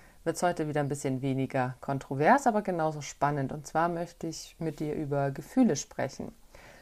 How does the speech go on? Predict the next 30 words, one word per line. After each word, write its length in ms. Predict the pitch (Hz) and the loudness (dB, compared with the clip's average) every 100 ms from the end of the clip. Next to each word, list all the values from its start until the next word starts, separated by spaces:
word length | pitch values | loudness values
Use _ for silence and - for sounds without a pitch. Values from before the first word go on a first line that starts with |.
| - - - | -20 -16 -6
Denn 140 | 175 | -6
Gefühle 400 | 180 - 233 247 | -2 6 6 6
sind 260 | 226 214 - | 4 0 0
ein 160 | 190 | -4
Teil 400 | - 170 185 240 | 2 4 6 6
in 240 | 226 196 185 | 2 -2 0
uns, 440 | 185 226 320 - | 2 2 2 -2
die 380 | - 202 208 196 | -4 0 0 0
eine 140 | 196 180 | -2 -2
ganz 220 | 190 190 | -2 -2
besondere 460 | 175 180 180 175 | -2 -2 -2 -4
Bedeutung 580 | 156 143 147 202 233 226 | -6 0 2 2 2 2
haben. 240 | 220 220 214 | 2 2 2
Ich 120 | - | -2
habe 140 | 170 | -8
sie 120 | - 151 - 165 | -8 -10 -10 -10
in 220 | 156 156 | -6 -2
anderen 320 | 180 185 170 | 0 0 -2
Kontexten 640 | - 180 175 175 - 165 | -4 -4 -4 -6 -6 -10
schon 160 | - 151 | -8 -4
mal 160 | 139 | -2
angesprochen, 720 | - 170 170 - - 160 160 143 | -2 -2 -4 -6 -6 -4 -4 -4
wo 60 | |
es 140 | 151 - | -6 -4
so 80 | 147 | -4
um 260 | 147 147 - - - - - | -2 -6 -12 -20 -20 -20 -6
Belohnungsgefühle 1000 | 151 180 220 208 208 - 180 185 165 165 | 0 4 6 6 2 -4 -6 -4 -2 -2
ging 360 | 160 156 160 156 | -2 -2 -2 -4
und 160 | 147 | -4
Zugehörigkeitsgefühle. 1300 | - 180 180 170 - 165 151 - 143 - 156 147 | -6 -2 -2 -2 -4 -2 -2 -4 -14 -6 -2 -2